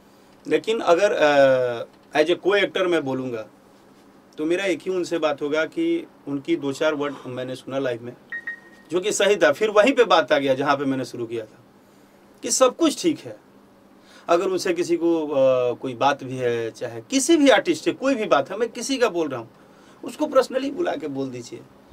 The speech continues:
लेकिन किसी के career पे क्यों हमला करने का, क्यों? आखिर इससे क्या होगा? आप कल राकेश मिश्रा को परेशान कीजिए, कीजिए ना सर, दो चार महीना कीजिए।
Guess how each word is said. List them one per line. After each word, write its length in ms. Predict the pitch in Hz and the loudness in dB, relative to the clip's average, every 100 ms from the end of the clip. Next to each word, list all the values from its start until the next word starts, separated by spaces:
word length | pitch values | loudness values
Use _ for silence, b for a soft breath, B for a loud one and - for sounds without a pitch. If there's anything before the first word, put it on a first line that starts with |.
| - - | -20 -14
लेकिन 180 | 190 202 | -12 -10
किसी 360 | - - 285 | -8 -4 -2
के 120 | 240 | -2
career 420 | - 170 185 226 220 | 2 2 4 0 -2
पे 120 | 165 | -4
क्यों 320 | - 196 196 | -6 -4 -4
हमला 260 | 135 117 110 | -2 -4 -4
करने 280 | 110 101 | -6 -12
का, 200 | 98 - - _ _ - _ - - _ _ - _ - | -16 -20 -20 _ _ -20 _ -20 -20 _ _ -20 _ 0
क्यों? 180 | 160 107 - - - - _ _ _ _ - _ _ | 0 0 -14 -20 -20 -20 _ _ _ _ -20 _ _
आखिर 240 | 185 208 214 | -2 -2 -4
इससे 200 | - 208 | -2 -2
क्या 220 | 180 165 | 4 4
होगा? 280 | 123 104 101 - _ - b b b b | 2 -4 -14 -20 _ -20 b b b b
आप 140 | 202 | 4
कल 140 | 247 233 | 6 4
राकेश 340 | 240 233 226 | 4 2 0
मिश्रा 240 | 226 214 214 | 0 0 0
को 80 | |
परेशान 380 | 214 202 190 175 | 0 0 0 0
कीजिए, 340 | 143 123 117 104 - _ _ - | 0 -6 -8 -12 -20 _ _ -8
कीजिए 220 | 233 285 | -4 -2
ना 100 | 175 | -2
सर, 140 | - | -4
दो 140 | 135 175 | -4 0
चार 180 | 214 202 | 2 0
महीना 200 | 190 190 | -2 -6
कीजिए। 320 | 185 196 | -8 -10